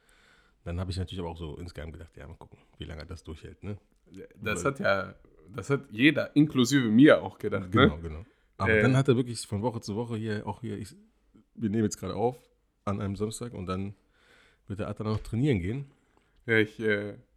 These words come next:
Speaker 2: bin auch anfangs wie so ein Asozialer hingegangen.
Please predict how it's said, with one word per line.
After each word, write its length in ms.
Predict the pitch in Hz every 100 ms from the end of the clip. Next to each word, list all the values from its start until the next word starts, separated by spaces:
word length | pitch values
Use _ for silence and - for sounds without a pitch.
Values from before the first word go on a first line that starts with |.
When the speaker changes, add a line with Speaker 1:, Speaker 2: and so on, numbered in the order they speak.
| _ _ _
Speaker 2:
bin 260 | - 120 135
auch 180 | 123 123
anfangs 440 | 139 160 139 135
wie 80 | 131
so 140 | 127 113
ein 140 | 104 - _ -
Asozialer 580 | 127 139 107 120 107 104
hingegangen. 640 | 110 110 113 131 165